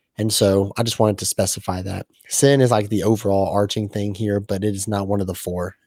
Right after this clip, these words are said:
'cause it technically fuels all four of these points. So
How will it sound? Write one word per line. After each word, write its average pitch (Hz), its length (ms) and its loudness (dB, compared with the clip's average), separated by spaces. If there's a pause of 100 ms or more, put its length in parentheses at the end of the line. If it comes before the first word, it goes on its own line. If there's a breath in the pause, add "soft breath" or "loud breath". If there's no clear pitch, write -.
'cause 98 180 0
it 101 140 -4 (100)
technically 101 680 -4
fuels 98 600 0 (100)
all 101 220 4
four 92 260 -2
of 90 80 -6
these 95 180 -4
points. - 540 -6 (260)
So - 360 -10